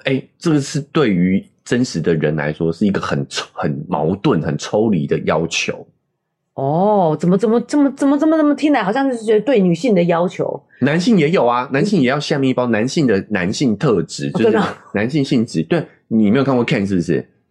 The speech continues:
Speaker 2: 我没有看过啊。
Speaker 1: Ken 他下面就是，我待会找图片给你看。
Speaker 2: 真的会有一包就对了。
Speaker 1: <laughs> 真的会有一包，他会把那地方做凸起。
Speaker 2: 哦，所以，对啊，我就说这句话听起来好像很轻描淡写，但其实是很，很诡异，
Speaker 1: 很深刻的哦，
Speaker 2: 很深刻的。
Speaker 1: 很，很诡异的哦。
Speaker 2: 我们要男生女生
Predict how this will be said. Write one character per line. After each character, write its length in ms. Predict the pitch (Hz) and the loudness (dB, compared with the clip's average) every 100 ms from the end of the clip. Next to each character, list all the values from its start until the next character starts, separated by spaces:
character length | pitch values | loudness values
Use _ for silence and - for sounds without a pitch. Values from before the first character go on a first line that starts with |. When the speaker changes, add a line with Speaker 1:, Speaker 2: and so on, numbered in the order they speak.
| - | -2
Speaker 2:
我 40 | |
没 120 | 196 | 0
有 40 | 202 | 2
看 120 | 190 127 | 0 0
过 120 | 170 160 | 0 0
啊。 120 | 151 | 0
Speaker 1:
Ken 20 | |
他 60 | 147 | 0
下 40 | |
面 60 | 98 | -2
就 80 | |
是， 60 | 87 | -2
我 140 | 87 85 | -2 0
待 100 | 110 | 0
会 80 | |
找 160 | 98 69 | 0 -2
图 160 | - 76 | -4 -4
片 100 | 87 | -2
给 120 | 78 | -2
你 60 | |
看。 200 | 69 71 - _ - - | -4 -8 -8 _ -12 -2
Speaker 2:
真 80 | 302 | 0
的 120 | 302 | 2
会 120 | 277 | 2
有 40 | 214 | 2
一 60 | 214 | 0
包 200 | 214 196 | -2 0
就 120 | 208 | 0
对 140 | 196 185 | 0 0
了。 0 | |
Speaker 1:
<laughs> 0 | |
真 0 | |
的 80 | |
会 60 | 135 | 2
有 40 | 107 | 0
一 60 | |
包， 280 | 104 90 87 | 0 -2 -2
他 60 | 127 | -2
会 60 | 139 | -2
把 60 | |
那 140 | 101 120 | -2 0
地 0 | |
方 160 | 117 | 0
做 120 | 117 | 0
凸 200 | 101 87 | -2 -2
起。 260 | 85 - - _ | -4 -6 -12 _
Speaker 2:
哦， 200 | 285 269 - | -2 -2 -4
所 160 | - 381 | -2 0
以， 140 | 320 - - | 0 -4 -6
对 120 | 403 | -2
啊， 80 | 370 | 0
我 80 | 247 | 0
就 120 | 381 | 0
说 160 | 359 381 | 0 0
这 160 | 381 | 0
句 120 | - | 0
话 180 | 359 339 | 0 0
听 240 | 349 359 339 | -2 -2 0
起 60 | |
来 60 | 233 | 0
好 120 | 180 | 0
像 160 | 170 285 | -2 0
很 220 | 214 147 | 0 -2
轻 180 | 143 254 | 0 2
描 140 | 226 | 2
淡 180 | 196 233 | 2 0
写， 140 | 175 | 0
但 160 | 180 269 | 0 -2
其 240 | 277 - | -4 -6
实 60 | 208 | -6
是 120 | 254 247 151 - _ _ _ _ _ | -2 -2 -2 -6 _ _ _ _ _
很， 300 | - 196 190 | -2 0 0
很 140 | - 127 | 0 2
诡 200 | 180 - | 4 4
异， 80 | |
Speaker 1:
很 40 | 302 | 4
深 0 | |
刻 100 | 175 | 2
的 80 | 139 | 2
哦， 20 | |
Speaker 2:
很 80 | 120 | 2
深 140 | 143 | 0
刻 140 | - 135 | 0 -2
的。 80 | - | 0
Speaker 1:
很， 160 | 160 | -2
很 20 | 196 | 2
诡 140 | 131 | 2
异 120 | 170 | 2
的 100 | - | 2
哦。 120 | 131 269 | 2 2
Speaker 2:
我 60 | |
们 100 | 277 | 2
要 180 | 403 370 | 0 0
男 140 | 294 294 | 0 0
生 160 | 359 | 2
女 80 | 311 | 2
生 160 | 254 | 0